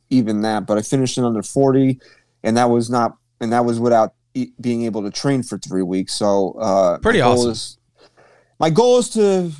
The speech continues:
Speaker 1: be a hundred percent going into this next year and, and shaving s-, and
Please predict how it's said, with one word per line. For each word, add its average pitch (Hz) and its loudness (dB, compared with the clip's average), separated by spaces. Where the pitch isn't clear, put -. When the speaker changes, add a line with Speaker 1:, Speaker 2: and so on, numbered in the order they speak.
Speaker 1:
be 170 0
a 165 0
hundred 160 -4
percent 147 -6
going 143 -2
into 127 -8
this 104 -8
next 110 -8
year 117 0
and, 113 -6
and 101 -6
shaving 110 2
s-, - -8
and 110 0